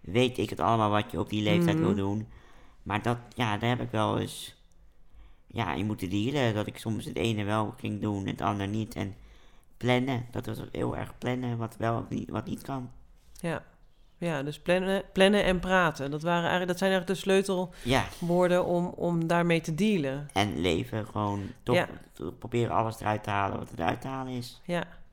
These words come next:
Speaker 2: ja. Want dat lijkt me gek in de zin, hè, dus, eh, enerzijds moet je soort blij zijn en, en, en dankbaar zijn dat je leeft. En anderzijds, ja,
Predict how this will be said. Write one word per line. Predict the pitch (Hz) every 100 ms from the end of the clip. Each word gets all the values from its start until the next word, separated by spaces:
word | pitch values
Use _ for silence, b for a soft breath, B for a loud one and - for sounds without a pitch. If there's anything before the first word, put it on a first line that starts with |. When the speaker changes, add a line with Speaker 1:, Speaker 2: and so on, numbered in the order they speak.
| - -
Speaker 2:
ja. | 180 - - B B B
Want | - 190
dat | 226
lijkt | 214 202
me | 196
gek | - 226 -
in | -
de | 196
zin, | 180 202
hè, | 190 233
dus, | 214 175
eh, | - 175 175 95 52 - -
enerzijds | - 190 190 180 180 175
moet | 98 175 175 185
je | 170
soort | 175 175
blij | 160 165 175 170
zijn | 170 156 156
en, | - 160 156
en, | - 160 160
en | 156 151
dankbaar | 160 175 170
zijn | 147 147 147 147
dat | 147 -
je |
leeft. | 143 139 160 226
En | 180
anderzijds, | 156 151 147 156 151 165
ja, | - 208 120